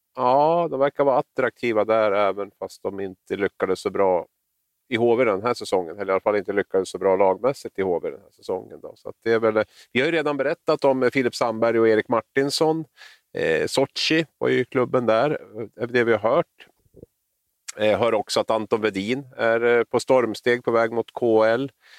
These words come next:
Lär väl säkert vara en attraktiv spelare även för andra S H L-klubbar, men det verkar vara K L som är spåret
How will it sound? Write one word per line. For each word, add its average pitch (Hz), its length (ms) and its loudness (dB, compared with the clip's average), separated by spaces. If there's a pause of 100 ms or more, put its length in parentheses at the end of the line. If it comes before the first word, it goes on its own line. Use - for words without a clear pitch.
(260)
Lär 104 120 -2
väl 107 100 -10
säkert 107 340 -4
vara 107 100 2
en 101 60 0
attraktiv 104 480 -2
spelare 98 440 2
även 98 200 -2
för 98 100 0
andra 98 240 0
S 92 120 -2
H 104 60 2
L-klubbar, 110 500 -2
men 104 100 -6
det 98 60 -4
verkar 101 240 -2
vara 98 140 -2
K 104 180 0
L 101 160 2
som - 160 -10
är 107 40 -4
spåret 104 400 -4